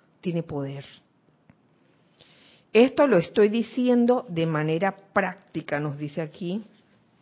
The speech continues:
el Maestro Ascendido Saint Germain. No significa que tengan que sentarse en algún sitio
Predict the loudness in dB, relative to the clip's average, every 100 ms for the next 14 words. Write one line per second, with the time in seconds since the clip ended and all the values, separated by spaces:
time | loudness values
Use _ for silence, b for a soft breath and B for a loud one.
0 | _ _ -16 -14 -14 -12 -10 -10 -10 -10
1 | -8 -10 -10 -10 -10 -14 -18 b b b
2 | b b _ _ _ _ -20 b b b
3 | b b _ _ _ _ _ 0 4 4
4 | 2 0 0 -2 -4 -4 0 2 2 0
5 | -12 _ _ _ -4 -2 2 2 2 0
6 | -2 -4 -6 -4 -4 -2 -2 -2 -8 -10
7 | -6 -2 -2 -2 -2 -2 -2 -4 -4 -2
8 | -2